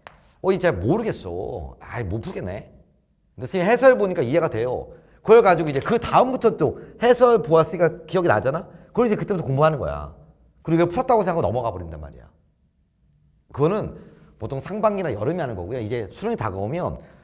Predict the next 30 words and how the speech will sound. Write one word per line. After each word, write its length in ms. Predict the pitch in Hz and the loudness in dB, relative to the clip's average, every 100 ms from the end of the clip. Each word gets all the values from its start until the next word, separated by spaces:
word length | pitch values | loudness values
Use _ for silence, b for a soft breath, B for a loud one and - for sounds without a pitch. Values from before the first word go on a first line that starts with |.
| B B B _ _ | B B B _ _
수능 360 | - - 233 208 | -12 -6 -4 -2
현장에서 640 | 208 202 190 175 160 165 | -2 0 0 0 -2 -2
이 240 | 131 135 143 | -2 -6 -8
십구 320 | - - 180 | -10 -12 -2
번을 240 | 185 175 | 0 0
만났을 460 | 139 101 120 - - | -2 -4 -6 -8 -8
때 440 | 147 98 69 - - _ _ - | -6 -6 -8 -20 -20 _ _ -2
일 280 | 135 170 214 | 4 4 4
분 180 | 196 220 | 2 2
안에 160 | 185 160 | 2 2
내가 180 | 147 | 2
뭘 300 | 123 123 180 | 2 4 4
하냐가 400 | 175 190 175 156 | 2 0 -2 -2
중요하단 480 | 156 101 113 104 95 | -4 -6 -4 -4 -6
말이죠, 260 | 80 76 78 | -8 -12 -12
항상. 400 | 104 90 71 73 73 - _ _ _ _ _ _ | -10 -12 -14 -18 -20 -20 _ _ _ _ _ _
근데 120 | - 156 | 0 2
일 80 | |
분 100 | 180 | 4
안에 100 | 185 | 2
내가 120 | 160 135 | 2 2
뭘 200 | 127 131 | 0 -2
하려면 720 | 226 254 240 113 107 92 - - b b b b b | -4 -2 -2 -4 -6 -10 -14 -20 b b b b b
물론 260 | 101 143 147 | -6 -6 -4
기본적인 580 | 143 143 156 139 143 135 | -4 -4 -4 -4 -6 -8
중화를 400 | - 123 127 120 | -6 -2 0 0
다루는 640 | 107 107 151 208 220 - | -2 -4 -2 -2 -6 -16
훈련, 520 | - 170 165 95 64 - b b b b | -12 -6 -4 -4 -6 -16 b b b b
아니면 260 | - 107 95 | -10 -8 -4
루틴, 540 | 147 165 - 131 76 | -6 -6 -8 -8 -8